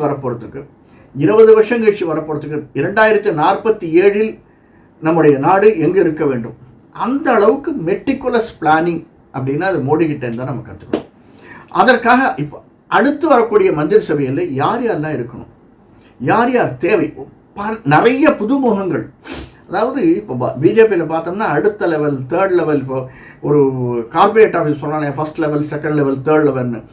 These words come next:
ஃபர்ஸ்ட் டயர், செகண்ட் டயர், தேர்ட் டயர் அப்படின்னு பிரிக்கிறோமே கம்பெனிகள், அந்த மாதிரி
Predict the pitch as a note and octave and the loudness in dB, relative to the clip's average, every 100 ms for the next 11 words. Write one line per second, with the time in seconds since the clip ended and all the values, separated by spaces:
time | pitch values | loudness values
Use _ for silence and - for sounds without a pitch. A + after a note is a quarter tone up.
0 | - - E3+ E3+ F3 D3+ C3+ B2+ C3 - | -20 -8 -6 -4 -4 -2 -2 -2 -4 -6
1 | E3 D#3 D#3+ C#3 C3+ C3 B2+ F3+ F3 D#3+ | -4 -2 -2 -2 -2 -4 0 2 2 0
2 | C#3+ B2+ B2+ - D3 E3 E3+ C#3 - - | 0 -2 -4 -4 0 2 2 0 -4 -14
3 | _ F3+ F#3+ E3+ C#3 B2 C#3+ D3+ D3+ C3+ | _ -2 2 2 0 0 -2 0 -2 0
4 | C3+ C#3 C#3+ - A3+ A3+ D3 - | -2 -2 0 2 2 2 0 -4